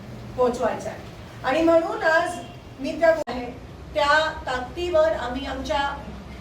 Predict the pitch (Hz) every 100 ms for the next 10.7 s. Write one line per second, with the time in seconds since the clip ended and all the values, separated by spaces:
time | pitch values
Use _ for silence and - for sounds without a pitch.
0 | - 240 254 370 339 311 294 320 311 311
1 | 302 - 247 247 269 269 - 233 226 214
2 | 220 247 247 220 240 220 220 226 226 -
3 | 226 240 226 214 247 - - - - 240
4 | 226 254 240 220 233 - - - - -
5 | - - - - 254 247 - 214 196 -
6 | - - - - - 262 311 330 330 392
7 | 427 330 330 359 349 - - - - 302
8 | 311 330 311 302 302 302 311 302 294 302
9 | - - - - - - - - 294 302
10 | 339 349 330 330 302 302